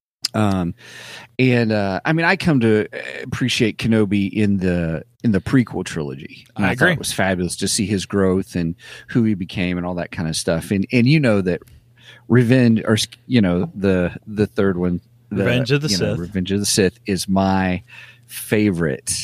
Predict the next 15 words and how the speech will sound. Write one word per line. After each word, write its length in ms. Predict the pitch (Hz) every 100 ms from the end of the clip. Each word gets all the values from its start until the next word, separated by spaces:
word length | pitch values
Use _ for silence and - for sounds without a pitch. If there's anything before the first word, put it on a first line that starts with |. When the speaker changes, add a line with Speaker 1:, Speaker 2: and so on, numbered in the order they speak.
| - -
Speaker 2:
Mm-hmm. 100 | 101
Speaker 1:
uh, 560 | 95 92 90 82 78 60 - _
is, 160 | 107 104
is 260 | - 101 95
my 180 | 101
favorite 280 | 95 98 87
Star 220 | - 87
Wars 220 | 80 69 -
movie. 160 | 73 -
And 160 | 135 190
I 100 | 208
know 280 | 147 135 - - - - - _ _ _ _ - _
you, 300 | 110 117 151 -
you 220 | 120 147
love 560 | 165 165 170 - -